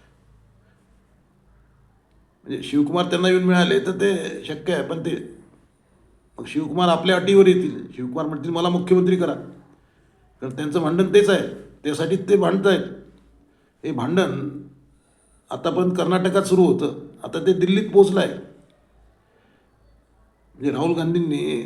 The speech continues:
शिवकुमारला दिल्लीत बोलावलेलं आहे, दोघांनाही बोलावलं दिल्लीत. मल्लिकार्जुन खरगे म्हणजे काँग्रेसचे अध्यक्ष जे आहेत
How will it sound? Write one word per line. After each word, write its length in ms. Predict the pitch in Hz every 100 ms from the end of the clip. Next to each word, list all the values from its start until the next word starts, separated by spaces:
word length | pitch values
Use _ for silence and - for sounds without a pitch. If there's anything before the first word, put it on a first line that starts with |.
| - - -
शिवकुमारला 640 | - 156 160 165 151 170 175
दिल्लीत 360 | 165 170 185
बोलावलेलं 520 | 165 180 185 - -
आहे, 100 | - - - _ _ -
दोघांनाही 400 | 151 185 202 202
बोलावलं 340 | 185 170 151
दिल्लीत. 280 | 131 117 101 - - _ _ _ _ _ _ _ _ _ _ _ _ _ _ _ _ _ _ _ _ _ _ _ _ _ _ _ _ _ _ _ _
मल्लिकार्जुन 720 | 123 135 143 160 147 165 160
खरगे 320 | - 135 147 135 - -
म्हणजे 200 | 131 - - -
काँग्रेसचे 360 | - 131 143 143
अध्यक्ष 360 | 127 123 - 127
जे 140 | 120
आहेत 180 | 76